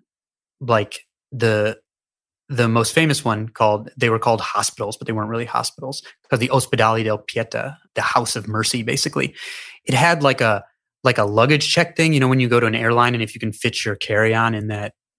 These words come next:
check thing, then you can bring it on. They had one, uh, uh, in the door where if you put the baby and the baby fit in there,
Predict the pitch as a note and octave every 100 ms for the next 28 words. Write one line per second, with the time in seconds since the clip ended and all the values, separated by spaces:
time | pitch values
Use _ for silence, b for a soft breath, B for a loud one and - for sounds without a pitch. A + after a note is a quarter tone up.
0 | _ - A2+ - - A#2+ A#2 G#2+ G#2+ G#2+
1 | G#2 G#2+ G#2 G#2 B2 B B C3+ D3+ D#3
2 | B2+ C3 B2+ - - - C3+ B2 - C3+
3 | A#2 G#2 C#3 B2+ G#2 G#2+ b _ B2+ A#2
4 | C#3+ C3+ D3 - A#2 E3+ C#3+ A2+ A2 A2+
5 | C#3+ C#3 - D#3 C3+ A2 G2+ G2+ G#2+